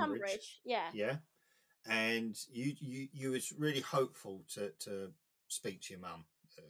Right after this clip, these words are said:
Speaker 2: or your mum
Speaker 1: Mm.
Speaker 2: would come through. And it was so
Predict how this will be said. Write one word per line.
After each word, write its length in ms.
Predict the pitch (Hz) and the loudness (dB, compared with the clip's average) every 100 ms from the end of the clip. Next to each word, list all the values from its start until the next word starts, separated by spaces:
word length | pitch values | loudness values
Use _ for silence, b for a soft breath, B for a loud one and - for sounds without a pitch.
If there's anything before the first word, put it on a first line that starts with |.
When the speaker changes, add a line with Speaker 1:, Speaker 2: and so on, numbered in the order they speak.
| - - | -18 -4
Speaker 2:
or 120 | 240 | 0
your 120 | 233 | 2
mum 180 | 214 196 | 2 0
Speaker 1:
Mm. 20 | |
Speaker 2:
would 120 | 180 | -4
come 180 | 104 87 | -8 -12
through. 280 | 165 - 85 - _ _ _ _ _ _ _ _ _ | -10 -10 -10 -14 _ _ _ _ _ _ _ _ _
And 100 | 110 | 2
it 100 | 117 | 2
was 220 | 110 - - | -2 -6 -4
so 680 | - - 135 123 123 123 | -2 0 4 8 8 6